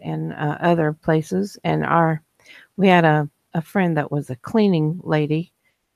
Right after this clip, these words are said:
and it was just really disgusting what she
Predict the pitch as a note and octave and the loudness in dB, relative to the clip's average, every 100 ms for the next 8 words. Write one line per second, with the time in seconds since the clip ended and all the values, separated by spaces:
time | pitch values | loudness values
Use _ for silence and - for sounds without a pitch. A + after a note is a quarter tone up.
0 | _ E3+ F3+ - - G#3+ - _ G3+ F3 | _ 0 2 0 -4 -8 -8 _ 0 2
1 | G#3+ A3+ A#3+ - C4+ - A3 D#3+ E3 F3 | 4 2 -2 0 -2 0 0 0 0 -2
2 | - - G3 G3+ G3+ | -2 -2 0 0 -2